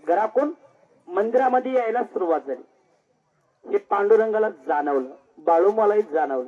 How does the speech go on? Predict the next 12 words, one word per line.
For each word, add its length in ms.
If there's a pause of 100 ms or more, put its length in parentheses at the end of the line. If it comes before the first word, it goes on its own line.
(800)
आणि 160
पांडुरंगानं 840
शेवटचं 680
एकूण 320
एकाला 300 (220)
गळा 200
भेट 280
घेतली, 300
नमस्कार 560
केला 320 (840)
आणि 160
परत 380